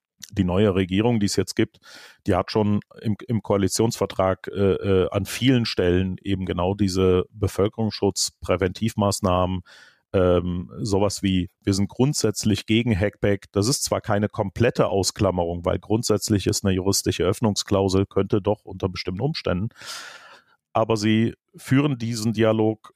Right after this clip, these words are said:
viel offener und viel kritischer in beide Seiten reflektiert. Und das war die letzten g-, gefühlt vierzig Jahre, da gab's ja nur eine vier Jahre Unterbrechung,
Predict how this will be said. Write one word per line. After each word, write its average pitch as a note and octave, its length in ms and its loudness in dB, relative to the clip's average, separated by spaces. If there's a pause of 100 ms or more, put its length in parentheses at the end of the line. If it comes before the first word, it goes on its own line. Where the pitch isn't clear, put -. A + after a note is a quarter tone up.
(140)
viel - 340 0
offener C#3 560 2
und B2 160 -2
viel A2 260 0
kritischer A#2+ 540 0
in G2+ 160 -2
beide G2 280 0
Seiten B2 360 0
reflektiert. C3+ 960 -2
Und A2 100 -8
das - 180 -6
war G2 160 2
die G2+ 100 -4
letzten G2 760 -4 (560)
g-, - 440 -20 (120)
gefühlt A#2+ 400 0
vierzig - 400 -2
Jahre, A#2+ 240 4
da G#2 100 0
gab's G2 220 -4
ja G#2 80 0
nur G2+ 100 -2
eine G2+ 120 -2
vier - 180 -6
Jahre G2+ 160 0
Unterbrechung, G2 720 -2